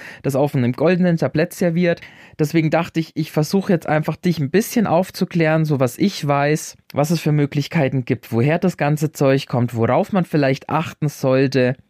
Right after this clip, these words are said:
Dann muss man am Ende selber entscheiden, ob es das Mehrgeld wert ist oder nicht.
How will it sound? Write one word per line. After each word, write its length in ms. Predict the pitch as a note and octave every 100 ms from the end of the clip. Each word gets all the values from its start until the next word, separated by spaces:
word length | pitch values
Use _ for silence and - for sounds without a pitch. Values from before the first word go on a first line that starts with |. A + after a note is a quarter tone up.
| _ -
Dann 280 | A#2 C3+ D3
muss 180 | D3
man 120 | D3+ C#3+
am 120 | C3
Ende 420 | A#2+ C3 C3 A#2
selber 360 | B2 B2 C#3 D3
entscheiden, 600 | B2+ - A#2+ A2+ A2+ A#2+
ob 120 | A2+
es 200 | A2+ A2
das 320 | A2+ G2+ - -
Mehrgeld 560 | A2 A#2 A#2 A2 G2+
wert 300 | A#2 B2 B2+
ist 280 | - B2 -
oder 180 | G#2 G2
nicht. 360 | F#2+ F#2 -